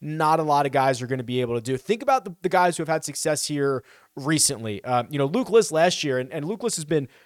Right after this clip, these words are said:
miserable since he won this event last year, but at, when he's at his best, like,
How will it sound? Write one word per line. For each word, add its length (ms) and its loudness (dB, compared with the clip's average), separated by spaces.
miserable 920 4
since 240 0
he 80 0
won 200 -2
this 160 -2
event 260 -8
last 300 -4
year, 240 -2
but 400 4
at, 180 -6
when 140 2
he's 260 -6
at 160 6
his 140 2
best, 420 0
like, 200 0